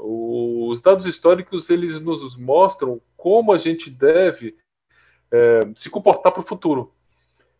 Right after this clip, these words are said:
É, eu comecei na área de T I em mil novecentos e oitenta e três. Eu acho que boa parte, é, das pessoas que vão ver esse vídeo ainda não tinham nascido.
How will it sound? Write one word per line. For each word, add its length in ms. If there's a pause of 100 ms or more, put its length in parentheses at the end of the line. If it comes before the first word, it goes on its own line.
É, 540
eu 400 (180)
comecei 540
na 120
área 160
de 160
T 200
I 380
em 160
mil 500 (160)
novecentos 800
e 60
oitenta 300
e 80
três. 300
Eu 100
acho 220
que 120
boa 460
parte, 420
é, 460
das 200
pessoas 340
que 80
vão 260
ver 140
esse 180
vídeo 540
ainda 220
não 140
tinham 180
nascido. 440